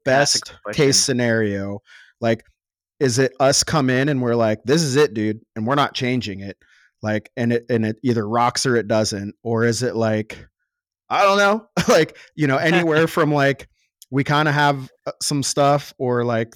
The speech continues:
Speaker 2: this is it and we just want you to, like, record it? Like, what, what's your, like, what would be, like, a dream scenario for you with a, with a band you really wanna work with?
Speaker 1: That's a great question, man.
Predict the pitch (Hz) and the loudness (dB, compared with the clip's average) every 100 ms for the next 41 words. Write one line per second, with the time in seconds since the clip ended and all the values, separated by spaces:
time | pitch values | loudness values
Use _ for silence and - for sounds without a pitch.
0 | - 127 131 131 120 127 135 123 120 123 | -8 -4 -2 -2 0 -2 -2 -4 -2 -4
1 | 139 120 117 117 123 110 104 - 104 101 | -4 -6 -2 -2 0 -2 -2 -6 -14 -8
2 | 123 131 151 165 - - - _ 117 117 | -2 2 2 0 -4 -20 -20 _ -8 -4
3 | 131 - 147 151 - 131 127 131 127 120 | -4 -2 -2 -2 -4 -2 -2 -2 -2 -6
4 | _ _ - 117 113 135 135 135 120 131 | _ _ -8 -8 -8 -10 -6 -6 -4 -2
5 | 120 113 117 113 127 123 120 - 117 117 | 0 -2 -4 -8 -4 -2 -2 -4 -4 0
6 | 117 113 107 - 104 110 113 104 98 104 | 2 2 0 -4 -2 2 2 2 -2 -8
7 | - 117 120 107 110 107 104 120 131 131 | -6 -6 -6 -4 -4 -4 -2 0 2 2
8 | 123 117 107 98 - - - - _ _ | 0 -2 -2 -6 -10 -18 -18 -20 _ _
9 | _ _ _ _ _ _ _ _ 110 143 | _ _ _ _ _ _ _ _ -12 -10
10 | 110 107 - 107 - 95 95 92 | -6 -6 -4 -4 -4 -6 -6 -8